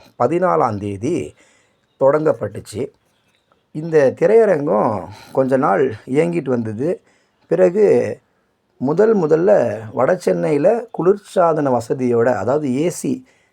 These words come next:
தியேட்டர் அப்படின்னு சொல்லக்கூடிய குளிர்சாதன வசதியோட செயல்பட்ட வட சென்னையில முதல் திரையரங்கம் பிருந்தா திரையரங்கம் தான்.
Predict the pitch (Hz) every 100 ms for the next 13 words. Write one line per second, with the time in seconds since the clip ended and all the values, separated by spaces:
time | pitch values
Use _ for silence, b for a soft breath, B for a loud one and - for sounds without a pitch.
0 | b - 127 120 131 - 117 117 135 143
1 | 123 120 117 107 104 196 104 104 151 185
2 | - 180 156 131 113 110 127 110 110 107
3 | 175 117 98 b b b b - 139 165
4 | 175 135 - - - 127 143 - 127 117
5 | 120 151 120 147 180 143 120 110 101 135
6 | 160 101 - 127 127 139 139 - 110 101
7 | 95 95 101 127